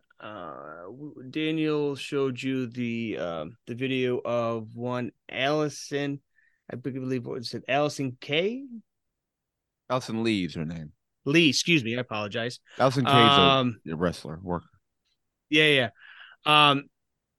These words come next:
Speaker 1: sh-, that she took a pretty stiff bump from Trinity at Victory Road. Uh, nice stiff kick. Uh, you've taken a lot of, um, good ref bumps in your day,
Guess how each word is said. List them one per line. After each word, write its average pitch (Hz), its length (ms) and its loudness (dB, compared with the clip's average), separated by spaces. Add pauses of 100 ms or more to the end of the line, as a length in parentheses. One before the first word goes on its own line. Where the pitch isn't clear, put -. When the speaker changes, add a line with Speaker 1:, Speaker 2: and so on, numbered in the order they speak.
(140)
Speaker 1:
sh-, - 140 0 (300)
that 196 200 4
she 190 80 0
took 233 160 6
a 208 60 2
pretty 233 200 4
stiff 190 280 4 (160)
bump 202 320 6
from 151 280 4
Trinity 147 580 6
at 135 180 2
Victory 156 420 4
Road. 139 420 6 (300)
Uh, 131 280 4
nice 160 220 8
stiff - 380 4
kick. - 380 2 (460)
Uh, 127 460 4 (1040)
you've 185 540 2
taken 254 340 8
a 208 80 8
lot 226 480 8
of, 170 480 8
um, 156 500 8 (500)
good 240 180 6
ref 247 260 8
bumps 160 280 6
in 151 80 4
your 147 120 8
day, 135 340 4